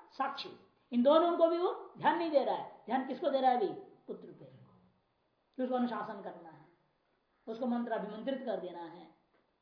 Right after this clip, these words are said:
है ना? इसे पुत्र ही उस समय उसके लिए शेषी हो गया, मुख्य हो गया,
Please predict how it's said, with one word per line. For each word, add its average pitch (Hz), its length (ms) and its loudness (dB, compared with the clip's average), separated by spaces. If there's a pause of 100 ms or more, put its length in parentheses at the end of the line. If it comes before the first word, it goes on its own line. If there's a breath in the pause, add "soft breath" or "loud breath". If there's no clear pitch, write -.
(320)
है 285 220 -4
ना? - 80 -8 (200)
इसे 262 160 2
पुत्र 247 340 -4
ही 233 100 -2
उस 254 200 -6
समय 190 140 -10
उसके 180 200 -12
लिए 240 500 -10
शेषी 190 360 0
हो 165 140 -2
गया, 170 580 -4 (400)
मुख्य 220 340 0
हो 160 140 0
गया, 170 300 -8